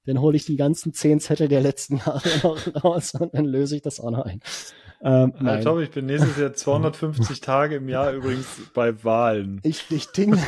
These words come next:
Speaker 1: ich tingle durch die, durch die Republik und bin bei jeder, bei jeder Bürgermeisterwahl, äh, Wahlhelfer, genau. Nein, also meine Empfehlung, ähm, leistet euren Beitrag,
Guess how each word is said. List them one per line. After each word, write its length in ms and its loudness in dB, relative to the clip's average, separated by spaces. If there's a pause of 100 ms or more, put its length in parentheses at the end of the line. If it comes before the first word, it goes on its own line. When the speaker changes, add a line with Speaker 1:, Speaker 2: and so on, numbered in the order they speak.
Speaker 1:
ich 200 -8
tingle 340 4
durch 240 2
die, 240 -4
durch 160 0
die 80 -4
Republik 480 2
und 140 2
bin 160 6
bei 100 4
jeder, 380 2
bei 160 2
jeder 200 2
Bürgermeisterwahl, 1200 -4 (500)
äh, 360 4
Wahlhelfer, 580 -2
genau. 340 -8 (300)
Nein, 260 2
also 180 0
meine 200 4
Empfehlung, 520 2
ähm, 540 -2 (100)
leistet 480 0
euren 220 4
Beitrag, 500 0